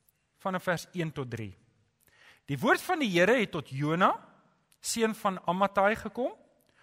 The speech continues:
"Maak klaar, gaan na die groot stad Ninive toe en spreek hom aan, want ek weet hoe sleg hy is."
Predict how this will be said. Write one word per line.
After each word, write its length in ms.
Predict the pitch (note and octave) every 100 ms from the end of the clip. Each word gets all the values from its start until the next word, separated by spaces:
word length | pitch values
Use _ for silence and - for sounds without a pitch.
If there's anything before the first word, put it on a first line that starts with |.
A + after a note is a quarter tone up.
| _
"Maak 320 | C3+ F3 B3 -
klaar, 300 | B3+ A#3+ -
gaan 220 | - C#4
na 60 | C4
die 140 | B3+
groot 260 | - A#3 A3+
stad 260 | - G#3
Ninive 540 | D3+ E3 F3+ F3 - A#2
toe 180 | - A#2 - _ _ _ _ _ _ -
en 60 |
spreek 380 | C3 - C4 C4+
hom 160 | C#4+ A3
aan, 300 | F3+ E3 E3+ - _ _ _
want 140 | C3 -
ek 160 | G3+ -
weet 360 | C3 D#3+ - - _ _ _ _ _ _ _
hoe 120 | C#3
sleg 320 | - D#3+ B2
hy 120 | B2 A2 -
is." 220 | -